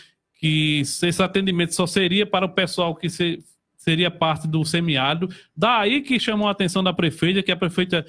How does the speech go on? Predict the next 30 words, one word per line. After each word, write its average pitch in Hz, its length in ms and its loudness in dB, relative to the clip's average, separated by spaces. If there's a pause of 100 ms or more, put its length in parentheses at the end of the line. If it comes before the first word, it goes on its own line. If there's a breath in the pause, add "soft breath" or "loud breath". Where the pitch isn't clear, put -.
(200 loud breath)
essa 165 180 0
questão 180 240 0
do 170 60 0
semiárido, 156 580 2
essa 139 320 -2 (420)
questão 175 220 0
da 170 80 0
semiárido, 180 400 0
que - 80 -14
foi 180 100 2
incluída 175 300 0
mais 165 160 2
vinte 208 160 2
e 196 60 -2
quatro 180 280 -2
cidades. 139 500 0
Nós 156 200 0
temos 185 200 0
o 190 60 2
prazer 170 300 0
de 160 80 -6
dizer 156 260 0
que 156 120 -2
foi 190 180 -2
a 196 40 0
prefeita 175 440 -2
de 156 80 -4
Belém 151 260 0
que 165 140 -2
incumbiu, 190 600 2